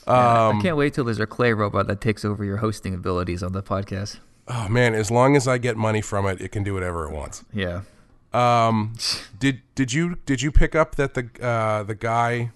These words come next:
Speaker 2: who creates Hardak,
Speaker 1: <laughs>
Speaker 2: his
Speaker 1: Yeah.
Speaker 2: voice
Speaker 1: <laughs>
Speaker 2: is, uh, J F Sebastian from Blade Runner?
Speaker 1: Totally, yeah, and he was even modeled after him, I think.
Speaker 2: Yeah, he looks just like him. Yeah,
Speaker 1: Yeah.
Speaker 2: he really does. I, 'cause I, as soon as he came out, I was like, "That looks a lot like," and then he started talking. I was like, "Ah, of course."
Speaker 1: Yeah.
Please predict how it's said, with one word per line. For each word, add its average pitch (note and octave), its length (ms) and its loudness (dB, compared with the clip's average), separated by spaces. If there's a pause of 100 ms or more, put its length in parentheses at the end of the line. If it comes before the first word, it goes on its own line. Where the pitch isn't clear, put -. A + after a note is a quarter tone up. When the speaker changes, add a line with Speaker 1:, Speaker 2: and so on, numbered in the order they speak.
(240)
Speaker 2:
who B2 180 -2
creates A#2+ 560 -2
Hardak, C3 540 4
Speaker 1:
<laughs> - 100 2
Speaker 2:
his B2 140 0
Speaker 1:
Yeah. B2 140 4
Speaker 2:
voice B2+ 480 -2
Speaker 1:
<laughs> - 40 -10
Speaker 2:
is, A2+ 400 0
uh, G#2+ 460 0
J A2+ 180 -2
F A2+ 100 -2
Sebastian A2+ 540 -2
from G#2+ 120 -6
Blade A2+ 240 -4
Runner? C3 200 2
Speaker 1:
Totally, C#3 440 4
yeah, A#2+ 180 2
and A#2 100 0
he C3 60 2
was C3+ 120 -4
even C#3+ 180 -4
modeled A#2+ 340 -4
after G2 260 -8
him, G2 80 -4
I F#2+ 60 -6
think. G#2 320 -10 (320)
Speaker 2:
Yeah, C#3 240 6
he D3+ 100 4
looks D#3 240 6
just C3+ 240 2
like B2 200 0
him. F2 180 -6
Yeah, A2 180 -2
Speaker 1:
Yeah. A2+ 140 0
Speaker 2:
he G#2 60 -4
really A#2+ 260 0
does. F#2 320 -6
I, G#2 100 -6
'cause A#2 200 -4
I, C#3 80 2
as C#3+ 140 -2
soon F#3+ 200 6
as F#3 80 0
he F3 80 0
came D3 260 4
out, C3+ 160 6
I A2 60 2
was A2 140 0
like, A2+ 160 -4
"That D4 160 -2
looks C#3+ 180 -4
a B2+ 60 0
lot C3+ 200 0
like," B2+ 180 -2
and A2 120 -2
then G#2+ 80 0
he G2+ 80 -4
started G2+ 340 -4
talking. F#2+ 360 -6
I D#2 40 -10
was D#2 80 -18
like, F#2+ 100 -12
"Ah, F2+ 120 -4
of F2 80 -6
course." A2+ 80 -4
Speaker 1:
Yeah. G#2 260 -2